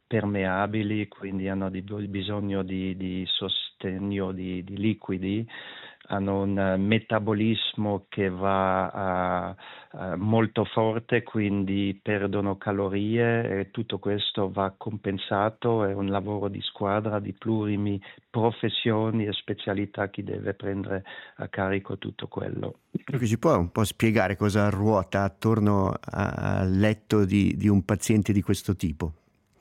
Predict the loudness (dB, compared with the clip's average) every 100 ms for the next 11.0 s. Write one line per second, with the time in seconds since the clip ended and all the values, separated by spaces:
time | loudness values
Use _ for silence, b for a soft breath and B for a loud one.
0 | b b b b b b b b b -2
1 | 0 2 0 4 2 2 0 4 2 2
2 | 2 2 4 4 2 -2 0 2 2 0
3 | -4 _ 2 2 2 0 2 0 -2 0
4 | 2 2 -2 -6 -4 -2 -2 -4 -2 -4
5 | -2 -2 -2 0 2 2 2 4 4 4
6 | 2 2 2 2 0 0 -2 0 -6 0
7 | -2 0 -2 -2 -4 -4 -2 2 0 B
8 | B B B B -8 -2 0 0 2 0
9 | 2 0 2 2 0 0 2 4 4 2
10 | 2 0 0 -2 -4 -2 0 4 4 2